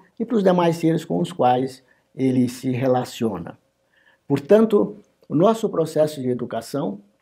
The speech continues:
ele necessitaria de desenvolver essa capacidade do ser humano de fazer uso daquilo que já tá dentro dele mesmo,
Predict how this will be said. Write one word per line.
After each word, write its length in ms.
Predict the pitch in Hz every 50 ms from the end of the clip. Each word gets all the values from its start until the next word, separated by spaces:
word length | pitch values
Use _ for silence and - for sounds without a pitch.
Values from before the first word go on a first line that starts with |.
| _ _ _ _ _ _ _ _ - -
ele 180 | - 156 180 185
necessitaria 800 | 185 190 - - 196 180 - 208 190 190 170 160 170 190 202 185
de 160 | 170 156 151
desenvolver 880 | 143 135 135 127 135 123 120 117 113 107 107 117 120 127 139 165 160 - _ _ _ _ _ _ _ _ _ -
essa 240 | - 147 147 151 147
capacidade 760 | 147 190 196 - 202 190 - - 190 170 139 123 123 120 110
do 100 | 110 113
ser 220 | - - 131 135
humano 280 | 156 135 127 143 165 165
de 80 | 170
fazer 320 | 165 - 185 190 185 220 220
uso 440 | 185 190 202 190 170 160 - - _ _ _ -
daquilo 380 | 156 135 135 - 190 190 190
que 100 | 190 185
já 160 | 165 190 180
tá 220 | 180 - - - -
dentro 480 | 208 180 196 226 226 226 - 185 160
dele 300 | 147 147 147 143 143 135
mesmo, 440 | 123 123 113 107 95 80 - - -